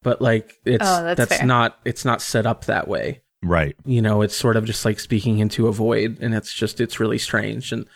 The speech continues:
Speaker 2: Yeah, nobody ever sees it except for the mods
Speaker 1: Mm-hmm.
Speaker 2: or the streamer.
Speaker 3: I've been
Speaker 2: Yeah.
Speaker 3: tempted to comment on vods, and I was like, "Wait, why?"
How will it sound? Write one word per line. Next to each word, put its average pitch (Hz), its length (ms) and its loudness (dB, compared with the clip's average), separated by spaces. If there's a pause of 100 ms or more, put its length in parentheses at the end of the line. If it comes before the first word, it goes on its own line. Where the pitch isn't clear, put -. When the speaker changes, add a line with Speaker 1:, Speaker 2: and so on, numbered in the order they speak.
(340)
Speaker 2:
Yeah, 226 260 2
nobody 208 460 4
ever 202 200 4
sees 214 300 0
it 185 100 4
except 185 300 -2
for 185 100 -2
the 170 120 -2
mods 180 580 -2 (260)
Speaker 1:
Mm-hmm. 131 380 0 (100)
Speaker 2:
or 196 140 4
the 175 120 -2
streamer. 180 540 -2
Speaker 3:
I've 190 140 2
been 208 120 6
Speaker 2:
Yeah. 190 80 6
Speaker 3:
tempted 98 440 0
to 80 60 -2
comment 80 340 0
on 73 120 0
vods, 76 280 0
and 76 120 2
I 76 60 2
was 73 120 0
like, 73 200 0
"Wait, 76 240 0
why?" 69 460 -2